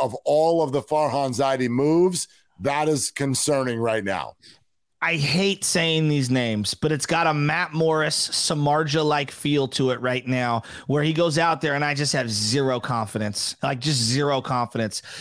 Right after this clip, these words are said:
Speaker 2: I do think the defense let him down. A couple of balls just fell in, and it was like, and they weren't errors. It just, you know, the ball drops in, in between second and right field, and it's like, ah,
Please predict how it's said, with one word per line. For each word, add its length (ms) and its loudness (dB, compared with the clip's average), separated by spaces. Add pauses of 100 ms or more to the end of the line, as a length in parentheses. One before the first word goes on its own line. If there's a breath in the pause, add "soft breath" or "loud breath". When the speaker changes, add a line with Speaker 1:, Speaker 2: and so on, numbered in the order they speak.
(200 loud breath)
Speaker 2:
I 140 0
do 300 2
think 380 0
the 100 2
defense 600 0
let 160 2
him 120 0
down. 200 2
A 60 -2
couple 340 0
of 120 -2
balls 320 2
just 200 0
fell 420 2
in, 340 2 (260 loud breath)
and 100 0
it 60 2
was 220 2
like, 200 2
and 120 2
they 80 4
weren't 260 2
errors. 340 2
It 60 0
just, 200 -2
you 60 4
know, 280 2 (320 loud breath)
the 300 0
ball 420 2
drops 440 0
in, 140 2
in 80 2
between 260 0
second 360 0
and 120 0
right 220 0
field, 220 2
and 80 0
it's 120 -2
like, 280 -4
ah, 500 -2